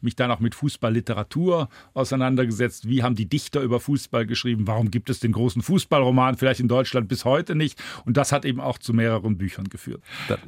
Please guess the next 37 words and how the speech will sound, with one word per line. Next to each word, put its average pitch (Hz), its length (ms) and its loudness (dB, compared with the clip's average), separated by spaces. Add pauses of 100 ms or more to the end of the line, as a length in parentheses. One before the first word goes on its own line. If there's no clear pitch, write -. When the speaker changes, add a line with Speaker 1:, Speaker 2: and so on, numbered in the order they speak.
Speaker 2:
dann 131 180 4
haben 151 100 6
Sie 123 80 8
ein 110 40 4
Buch - 180 4
geschrieben, 147 640 4
ähm, 117 360 4
da 107 140 4
erkennt 139 300 0
man 127 120 4
sich 107 180 2
wieder, 156 200 4
wenn 131 80 2
man 117 80 0
auch 113 140 0
so 117 120 0
in 104 60 2
den 101 120 2
sechziger, 104 420 0
siebziger 98 360 0
Jahren 95 300 0
aufgewachsen 110 640 0
ist. 107 160 0
Das 101 120 -2
heißt, 101 220 0 (280)
Ich 110 260 4
Wirtschaftswunderkind, 123 920 2
ein 104 120 2
famoses 123 680 4
Leben 117 200 2
mit 110 160 0
Peggy 107 260 0
March, 95 480 0 (300)
also 92 220 0
der 80 160 0
Schlagersängerin 107 800 2
P-, - 80 -16